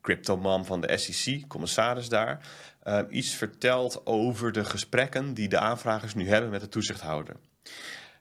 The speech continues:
Ehm, en een vraag was van, "Joh, zit jij ook aan tafel bij dat soort gesprekken?" Nou, daar kon ze niks van zeggen.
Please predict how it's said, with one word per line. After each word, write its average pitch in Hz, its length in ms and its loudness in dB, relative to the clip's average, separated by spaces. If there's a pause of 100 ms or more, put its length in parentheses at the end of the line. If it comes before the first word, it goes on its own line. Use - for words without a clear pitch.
(180)
Ehm, 95 440 0
en 87 380 0 (300)
een 92 200 0
vraag 92 320 4
was 95 180 -4
van, 120 100 -2
"Joh, 135 100 2
zit 95 180 -4
jij 78 100 -2
ook 76 300 2
aan 104 200 2
tafel 101 340 -4
bij 101 80 -4
dat 101 100 -4
soort - 140 -10
gesprekken?" 101 420 -2
Nou, 78 120 -4
daar 82 100 -6
kon 82 180 -6
ze 85 100 -6
niks 80 200 -2
van - 180 -8
zeggen. 87 600 0